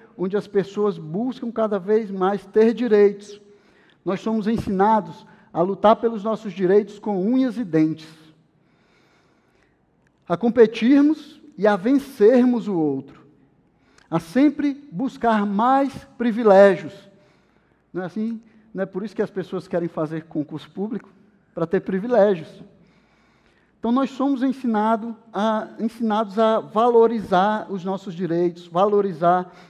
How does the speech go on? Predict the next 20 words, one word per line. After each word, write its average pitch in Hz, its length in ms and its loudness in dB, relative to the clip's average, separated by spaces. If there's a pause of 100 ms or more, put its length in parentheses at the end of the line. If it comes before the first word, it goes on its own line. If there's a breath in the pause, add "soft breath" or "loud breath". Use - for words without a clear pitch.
a 165 80 -2
nossa 185 240 -4
liberdade. 175 720 2 (420 loud breath)
Em 226 60 -2
resumo, 233 640 2 (800)
nós 180 220 -2
somos 214 260 -2
ensinados 208 500 -2
a 208 60 0
pensar 208 680 -2 (300 loud breath)
em 202 140 2
nós 226 340 0
mesmos, 202 680 2 (220)
antes 277 400 0
de 240 120 -8
pensar 233 400 -4
em 220 40 -6
qualquer 226 360 -4
outra 247 200 -8
pessoa. 226 680 -4